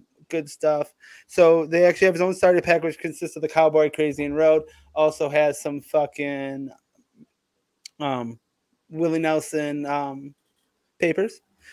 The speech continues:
in it. His, uh, stamp is, of course, the braids and the bandana. And Grip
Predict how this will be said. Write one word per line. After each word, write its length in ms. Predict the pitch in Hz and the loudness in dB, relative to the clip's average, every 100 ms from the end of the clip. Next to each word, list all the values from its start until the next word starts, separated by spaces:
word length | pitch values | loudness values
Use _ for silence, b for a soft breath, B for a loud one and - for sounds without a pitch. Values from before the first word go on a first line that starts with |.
| b - | b -14
in 120 | 147 | -10
it. 100 | 160 160 _ _ _ _ _ _ _ _ _ _ _ | -10 -12 _ _ _ _ _ _ _ _ _ _ _
His, 380 | 160 165 190 175 | -2 4 6 6
uh, 380 | 196 180 175 170 | 6 8 6 2
stamp 380 | 156 - 208 202 | 0 2 2 2
is, 120 | 196 | -2
of 60 | 165 | -2
course, 300 | - 190 185 | 2 4 4
the 120 | 170 | -2
braids 540 | 143 160 170 170 170 | 2 4 6 6 4
and 100 | 160 | 0
the 60 | 160 | 0
bandana. 720 | 147 156 156 147 143 143 139 _ _ _ - | 2 2 2 -2 -4 -8 -10 _ _ _ -10
And 440 | 165 156 143 165 | -6 -6 -8 -14
Grip 380 | 156 180 214 - | -4 0 0 -2